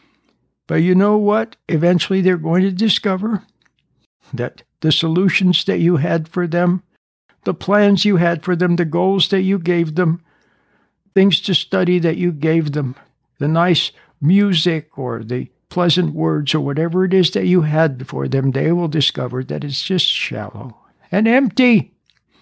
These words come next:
And then they will judge you.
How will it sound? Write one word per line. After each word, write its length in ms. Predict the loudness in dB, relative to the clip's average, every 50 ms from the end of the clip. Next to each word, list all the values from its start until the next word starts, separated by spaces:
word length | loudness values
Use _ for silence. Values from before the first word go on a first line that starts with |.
| _ _ _ _ _ _ _ _ _ _ _ _ _ _ _
And 100 | -12 -8
then 280 | -4 -2 -2 -2 -2 -2
they 120 | -2 -4
will 200 | -4 -6 -8 -10
judge 540 | -8 -6 -4 -4 -4 -4 -6 -8 -8 -10 -8
you. 280 | -8 -8 -8 -10 -12